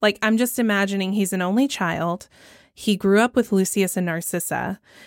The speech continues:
who don't exactly strike me as people who instill the greatest confidence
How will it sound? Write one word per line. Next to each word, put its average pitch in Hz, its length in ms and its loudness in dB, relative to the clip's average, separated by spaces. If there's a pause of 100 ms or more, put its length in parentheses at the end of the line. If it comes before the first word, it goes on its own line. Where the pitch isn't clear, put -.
(120)
who 220 140 2
don't 196 320 2
exactly 185 720 0
strike 190 460 0
me 180 160 2
as 175 100 -2
people 180 400 -2
who 185 180 0
instill 175 800 0
the - 100 -2
greatest 175 680 -4 (200)
confidence 170 880 -2